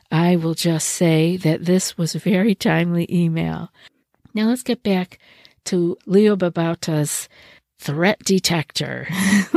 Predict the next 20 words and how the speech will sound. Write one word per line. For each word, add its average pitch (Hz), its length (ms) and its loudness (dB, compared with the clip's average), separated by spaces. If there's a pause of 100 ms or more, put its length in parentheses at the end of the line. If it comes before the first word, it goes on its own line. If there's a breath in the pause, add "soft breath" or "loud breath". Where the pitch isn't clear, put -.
(1080 loud breath)
And 196 460 2
we 240 360 -2
kinda 254 280 2
know 226 160 2
what 185 180 4
it 175 120 0
is 165 420 2
now. 151 500 0 (520 loud breath)
And 196 420 2
now 208 800 0
let's 196 220 0
talk 185 260 0
about 151 640 0 (360 loud breath)
how 156 600 -4 (140)
we 170 140 0
can 156 220 0
relax 170 800 2
that 151 280 0
threat - 300 -8
detector, - 680 -8